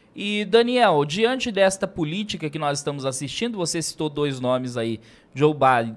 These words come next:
Biden, ah, que é o presidente da República e que tem ali um cenário um pouco mais desgastado,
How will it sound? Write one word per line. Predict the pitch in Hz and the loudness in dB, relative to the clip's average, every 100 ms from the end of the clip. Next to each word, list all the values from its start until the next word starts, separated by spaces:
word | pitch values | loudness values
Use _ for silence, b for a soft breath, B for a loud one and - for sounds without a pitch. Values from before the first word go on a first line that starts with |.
| - | -6
Biden, | 135 135 127 110 101 B B | 2 2 2 -4 -10 B B
ah, | 120 135 131 | 2 4 4
que | 131 156 | 0 0
é | 139 180 | 4 4
o | 170 | 4
presidente | 160 131 127 135 143 147 | -2 -6 -4 -4 -4 -4
da | 117 | -4
República | 120 - 143 180 175 170 170 | -6 -4 0 0 -2 -6 -4
e | 151 | -6
que | 147 | -6
tem | 131 143 147 139 | -6 -4 -2 -4
ali | 135 139 139 | -4 -4 -2
um | 131 | -4
cenário | 139 131 131 131 | -4 0 0 -2
um | |
pouco | 123 139 139 | -6 -8 -6
mais | 131 127 135 | -4 -4 -4
desgastado, | 123 123 120 110 - 135 151 160 156 151 | -8 -6 -6 -6 -4 4 6 6 6 0